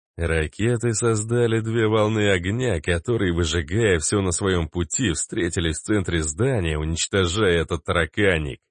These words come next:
В очищающем огне сгорели все коммунисты, так и не вкусившие по полной прелести заражения грибком.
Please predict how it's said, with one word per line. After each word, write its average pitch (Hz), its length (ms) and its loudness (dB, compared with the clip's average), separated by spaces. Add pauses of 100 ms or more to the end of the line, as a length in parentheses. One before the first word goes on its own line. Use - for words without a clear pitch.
(200)
В 160 120 -4
очищающем 135 920 0
огне 104 480 0
сгорели 85 600 0
все 95 240 0
коммунисты, 92 840 0
так 98 240 -2
и 98 60 0
не 87 140 0
вкусившие 98 720 0
по 80 180 0
полной 90 460 0
прелести 98 560 -2
заражения 85 720 0
грибком. 85 640 -2